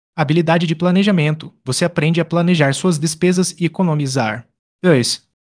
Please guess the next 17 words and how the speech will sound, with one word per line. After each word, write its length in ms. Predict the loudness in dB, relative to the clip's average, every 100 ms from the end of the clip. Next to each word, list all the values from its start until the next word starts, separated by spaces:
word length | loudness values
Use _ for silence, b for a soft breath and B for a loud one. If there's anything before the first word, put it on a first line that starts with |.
| _
Tomada 320 | 0 2 2
de 120 | 0 0
decisões 520 | 0 0 0 0 0
conscientes. 800 | -2 -2 0 0 0 -2 -8 -6
Entende 400 | -4 -2 0 2
melhor 340 | 2 4 4 2
as 120 | 0
consequências 680 | -2 -2 -2 0 0 0 0
de 120 | -2
suas 260 | 0 0 0
escolhas 480 | -2 0 2 0
financeiras. 920 | 0 0 2 0 -2 -2 -4 -8 -10 -12 _ _ _
Três. 420 | 2 4 2 -6 _ _ _
Preparação 520 | -4 0 0 0 -2
para 200 | -2 -2
o 20 | -2
futuro. 500 | -4 -4 -4 -4